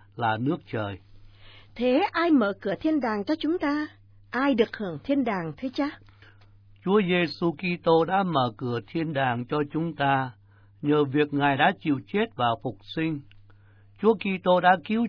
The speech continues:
Speaker 1: chuộc toàn thể nhân loại và ban ơn cứu chuộc cho những ai tin tưởng nơi Người. Các thánh chính là những người được hưởng trọn vẹn hoa quả ơn cứu chuộc của Chúa Kitô. Chúa Kitô còn cho những ai đã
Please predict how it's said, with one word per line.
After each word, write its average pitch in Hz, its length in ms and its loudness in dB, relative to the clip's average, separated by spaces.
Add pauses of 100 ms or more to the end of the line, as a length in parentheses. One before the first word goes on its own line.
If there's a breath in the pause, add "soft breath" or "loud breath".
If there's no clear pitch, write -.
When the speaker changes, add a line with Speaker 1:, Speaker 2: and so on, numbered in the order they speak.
Speaker 1:
chuộc 135 220 2
toàn 135 360 2
thể 120 140 -2
nhân 170 200 0
loại 120 360 0 (540 soft breath)
và 131 240 4
ban 175 220 6
ơn 185 240 2
cứu 214 240 -2 (100)
chuộc 127 280 0
cho 165 120 2
những 185 200 0
ai 170 200 4 (120)
tin 180 280 -2
tưởng 120 300 -2
nơi 151 160 2
Người. 113 400 -2 (920 soft breath)
Các 202 180 4
thánh 208 280 2
chính 233 200 4
là 139 200 4
những 156 200 0
người 147 240 2
được 139 260 -2
hưởng 131 260 -2
trọn 143 300 2
vẹn 139 220 0
hoa 170 420 2
quả 113 320 0
ơn 160 240 -2
cứu 208 200 -4 (100)
chuộc 123 220 -2 (100)
của 113 260 -4
Chúa 170 140 -6
Kitô. 139 640 -2 (1040 soft breath)
Chúa 233 120 4
Kitô 190 580 0
còn 131 240 2
cho 180 200 4
những 190 240 0
ai 175 300 2
đã 170 160 4